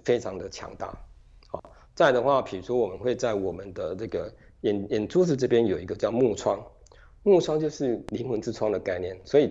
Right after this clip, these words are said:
这个地方扎下去是有帮助的。另外可能会在我们的晨光，好，看到那个光的概念，这个把它去针刺。另外我们可能会在耳朵、目一、目二、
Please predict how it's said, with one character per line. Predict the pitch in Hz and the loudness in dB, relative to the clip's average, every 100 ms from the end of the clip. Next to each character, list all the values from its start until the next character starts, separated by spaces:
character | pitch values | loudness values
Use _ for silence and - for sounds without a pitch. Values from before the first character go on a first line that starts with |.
| - | 2
这 | 190 | 2
个 | |
地 | 135 117 | 4 4
方 | 110 | 2
扎 | 117 101 | 2 -2
下 | 101 | 0
去 | 104 85 | -4 -4
是 | 110 | -4
有 | 90 | -6
帮 | - 98 92 | -6 -10 -8
助 | 90 | -8
的。 | - - - - | -8 -14 -20 0
另 | 143 | 6
外 | 147 | 6
可 | 135 - | 6 0
能 | 92 101 95 | -2 -4 0
会 | 127 | 0
在 | 123 113 | 2 0
我 | |
们 | 90 | 0
的 | 95 | -6
晨 | 98 - 98 | -8 -6 0
光， | 120 123 - - - - _ _ - | 0 0 -6 -20 -20 -20 _ _ -12
好， | - | -12
看 | - 151 | -8 -6
到 | 143 | -2
那 | 139 | -2
个 | |
光 | - 151 151 | 2 4 4
的 | 113 | 0
概 | - 104 | -2 -4
念， | 95 92 98 _ | -4 -6 -10 _
这 | - | -6
个 | 98 | -6
把 | 90 | -8
它 | 98 | -12
去 | - 95 - | -8 -10 -6
针 | - 98 | -4 -4
刺。 | 95 92 90 - - - | -6 -10 -12 -16 -14 4
另 | 160 | 8
外 | 175 | 8
我 | 139 98 | 8 6
们 | 101 | 2
可 | - | -6
能 | 95 | -2
会 | 113 | -2
在 | 117 117 | 2 2
耳 | - 87 104 | 0 -6 -2
朵、 | 147 151 185 - - | 2 2 2 -12 -18
目 | 156 151 139 | -10 0 2
一、 | 131 131 | 2 0
目 | 127 120 | 0 4
二、 | 120 | 4